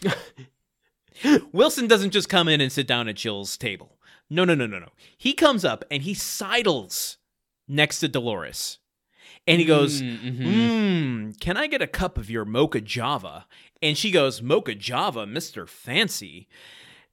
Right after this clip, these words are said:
Speaker 1: And then he goes and sits down with Jill.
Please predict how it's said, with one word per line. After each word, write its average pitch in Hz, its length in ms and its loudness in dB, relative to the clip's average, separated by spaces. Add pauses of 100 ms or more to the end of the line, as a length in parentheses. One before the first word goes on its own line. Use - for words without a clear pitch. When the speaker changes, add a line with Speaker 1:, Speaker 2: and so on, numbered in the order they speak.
Speaker 1:
And 139 640 2
then 269 380 2
he 233 160 0
goes 147 240 2
and 131 100 -6
sits 120 220 -10
down 104 160 -4
with 92 120 -14
Jill. 90 380 -12